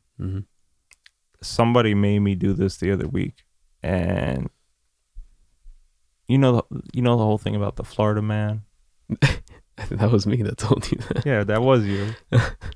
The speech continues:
Speaker 2: Now I want
Speaker 1: They
Speaker 2: you to
Speaker 1: type
Speaker 2: li-
Speaker 1: in Florida man,
Speaker 2: and then your
Speaker 1: uh, and then
Speaker 2: birthday.
Speaker 1: your birthday,
Speaker 2: I wanna
Speaker 1: yeah.
Speaker 2: see, you're gonna let everybody know.
Speaker 1: Mine?
Speaker 2: Yep.
Speaker 1: Okay.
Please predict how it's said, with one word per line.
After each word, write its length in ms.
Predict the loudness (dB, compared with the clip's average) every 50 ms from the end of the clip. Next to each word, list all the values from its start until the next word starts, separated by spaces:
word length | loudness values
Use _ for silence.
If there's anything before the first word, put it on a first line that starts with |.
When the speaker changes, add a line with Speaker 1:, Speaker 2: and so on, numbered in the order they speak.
| -16 _ _ -2 2
Speaker 2:
Now 180 | 4 6 6
I 40 | 6
want 140 | 6 8 8
Speaker 1:
They 60 | 8
Speaker 2:
you 60 | 8 8
to 60 | 8
Speaker 1:
type 200 | 8 8 8 6
Speaker 2:
li- 60 | 6
Speaker 1:
in 80 | 4 4
Florida 420 | 4 4 4 6 6 6 6 4
man, 600 | 4 2 0 0 0 -2 -2 -2 -4 -6 -10 -10
Speaker 2:
and 180 | -4 0 4 4
then 140 | 6 6 6
your 120 | 6 6
Speaker 1:
uh, 20 | 6
and 60 | 6
then 100 | 6 6
Speaker 2:
birthday. 140 | 6 4 4
Speaker 1:
your 120 | 2 2
birthday, 300 | 2 0 0 0 2 4
Speaker 2:
I 60 | 4 6
wanna 220 | 6 6 6 4
Speaker 1:
yeah. 40 | 4
Speaker 2:
see, 380 | 2 0 0 2 2 0 -2 -4
you're 160 | -4 -2 0
gonna 160 | 0 0 0 0 0
let 140 | 0 0 0
everybody 460 | 0 -2 -2 -2 0 0 2 2 2
know. 340 | 2 2 2 2 0 -2 -4 -8 -12 -10 -6
Speaker 1:
Mine? 280 | 2 4 4 4 4 2 -4 -8 -12 -8 -2 0
Speaker 2:
Yep. 240 | 2 2 2 0 -4 -12 -20 -18 -16
Speaker 1:
Okay. 260 | -14 -14 -12 -12 -14